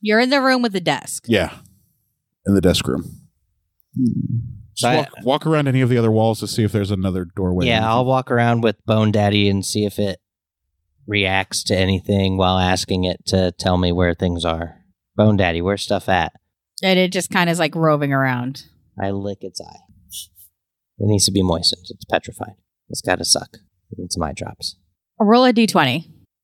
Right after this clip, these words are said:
Speaker 4: Its eye works much better now. Thirteen.
Speaker 1: Yeah, you just, it's just really bad tasting eye.
Speaker 4: Ah.
Speaker 1: <laughs>
Speaker 3: Um, are
Speaker 4: Bo-,
Speaker 3: there
Speaker 4: Bone Daddy's not helping, guys.
Speaker 3: <laughs> are there any drawers in the desk,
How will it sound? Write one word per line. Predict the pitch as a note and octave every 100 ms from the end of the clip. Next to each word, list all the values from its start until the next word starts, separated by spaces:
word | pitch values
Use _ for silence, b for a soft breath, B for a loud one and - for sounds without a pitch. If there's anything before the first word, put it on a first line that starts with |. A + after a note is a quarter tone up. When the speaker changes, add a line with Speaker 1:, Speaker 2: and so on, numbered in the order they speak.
| - C3+ C3+ C3 _
Speaker 4:
Its | F#2+ -
eye | G2
works | F#2+ F#2+ - -
much | F#2+ G2+ -
better | E2 F#2
now. | F2+ - - - _ _ _ -
Thirteen. | F#2+ - - F#2+ - _ _ _
Speaker 1:
Yeah, | -
you | B2+ D#3 D#3
just, | D#3+
it's | D#3 E3
just | D#3 -
really | F3 D#3+ C#3+
bad | C3+ G#2+ D3
tasting | - - - F3+
eye. | - E3+ F3 _ -
Speaker 4:
Ah. | A2 F2+ F2+ - - _ -
Speaker 1:
<laughs> | - - G#3+ - C4 C4 C#4+ - D#4 D#4+ - D#4 - D#4 D4+ D#4+ C4+ E4+ D#4+ - - E4+ B D4 B3 B B B B _ _ _ _ -
Speaker 3:
Um, | C#3+ C3+ B2+ A#2 A2+ C3+ D3
are |
Speaker 4:
Bo-, | D#3 G#3
Speaker 3:
there | G#3
Speaker 4:
Bone | D3 D3+
Daddy's | D3+ C#3 B2+
not | B2+
helping, | A2+ G#2 F#2
guys. | F2+ F2+ -
Speaker 3:
<laughs> |
are | G#3+ E3+
there | F#3+ G#3+
any | A3
drawers | D#3+ B2+ C#3 E3
in | E3
the |
desk, | E3 E3+ E3+ -